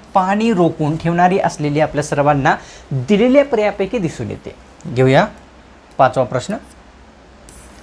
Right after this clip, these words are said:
खालीलपैकी कोणकोणती जिल्हे मराठवाड्यात आहेत, असा प्रश्न विचारण्यात आलेला आहे.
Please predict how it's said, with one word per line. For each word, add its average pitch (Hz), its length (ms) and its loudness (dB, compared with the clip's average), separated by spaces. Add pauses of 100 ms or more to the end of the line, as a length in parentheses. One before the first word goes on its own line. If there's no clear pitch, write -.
(400)
खालीलपैकी 262 540 -2
कोणकोणती 233 680 -2
जिल्हे 190 360 2
मराठवाड्यात 185 800 2 (100)
आहेत, 180 340 0 (200)
असा 151 180 2
प्रश्न 135 360 -4
विचारण्यात 123 460 0
आलेला 123 280 2
आहे. 226 280 -4